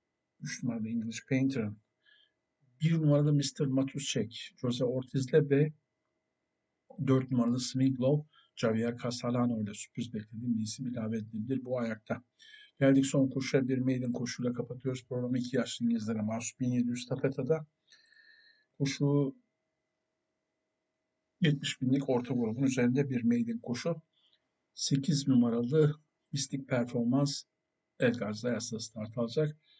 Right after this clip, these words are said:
İlk startında tökezlemesine rağmen üçüncülüğü kurtarmış bin altı yüz yetmiş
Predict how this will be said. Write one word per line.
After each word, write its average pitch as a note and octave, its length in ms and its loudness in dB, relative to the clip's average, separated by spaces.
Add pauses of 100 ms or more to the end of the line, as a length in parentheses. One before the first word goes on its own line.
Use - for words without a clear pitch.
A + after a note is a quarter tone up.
(340)
İlk D3+ 160 0
startında A2 440 -6
tökezlemesine A#2+ 720 0
rağmen A#2+ 300 0
üçüncülüğü A#2 540 -2
kurtarmış B2 880 -6
bin A2+ 80 -8
altı A2 300 -8
yüz G#2+ 120 -8
yetmiş B2 420 -6